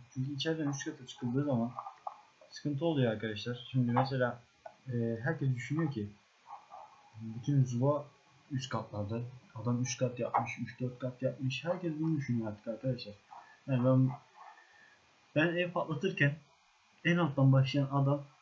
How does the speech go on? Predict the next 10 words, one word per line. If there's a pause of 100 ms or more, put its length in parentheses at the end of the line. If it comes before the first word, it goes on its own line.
(600)
nadir
gördüm.
Yani
yüksek
binalardan
bahsediyorum
arkadaşlar. (1000)
Çok
nadir
gördüm.